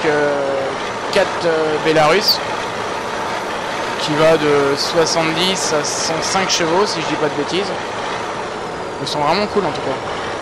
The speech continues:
Je connais pas trop cette marque, mais, euh, ouais, j'aime bien en tout cas. Il m'avait été conseillé par, euh, bah,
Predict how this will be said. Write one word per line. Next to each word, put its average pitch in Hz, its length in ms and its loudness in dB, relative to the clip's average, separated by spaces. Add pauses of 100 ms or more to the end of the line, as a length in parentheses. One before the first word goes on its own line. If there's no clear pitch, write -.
(2750)
Je - 60 -4
connais 156 200 0
pas 190 160 2
trop 220 180 0
cette 185 220 0
marque, 185 240 2 (560)
mais, 151 180 4
euh, 139 520 2
ouais, 170 100 4 (160)
j'aime 170 120 2
bien 175 120 2
en 143 40 2
tout 147 120 -4
cas. 131 140 -2 (1600)
Il 151 60 2
m'avait 160 220 4
été 170 160 4
conseillé 190 480 4
par, 160 240 4
euh, 151 160 6
bah, 151 80 6